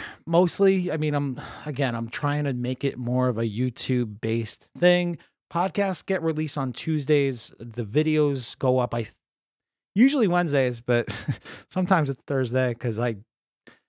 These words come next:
fucking trying to learn shit. It's annoying. I hate learning things. No, let me, let me rephrase.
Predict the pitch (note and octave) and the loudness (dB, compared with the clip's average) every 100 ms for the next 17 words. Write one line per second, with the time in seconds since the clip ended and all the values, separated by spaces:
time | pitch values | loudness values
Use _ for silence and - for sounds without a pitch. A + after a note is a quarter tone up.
0 | _ _ _ _ _ _ - - A#3+ A#3+ | _ _ _ _ _ _ -20 -8 -6 0
1 | F3+ E3+ - - A3+ G#3+ G3+ F3+ D3+ D3 | 2 0 -4 2 4 6 4 4 2 0
2 | B2 - _ - D#3+ F3+ D3 G2+ - G2+ | -2 -4 _ -2 4 4 4 0 -8 0
3 | F3 F#3+ F3 F#3 F#3 - F3+ F3+ D#3+ - | 2 4 4 4 2 4 4 4 0 -6
4 | - _ _ _ _ _ _ _ _ _ | -12 _ _ _ _ _ _ _ _ _
5 | - F#3 E3+ F3 A#3 A3+ A3+ G#3+ F#3+ F3+ | 2 4 4 2 0 2 4 2 2 0
6 | D#3+ C3+ | 0 0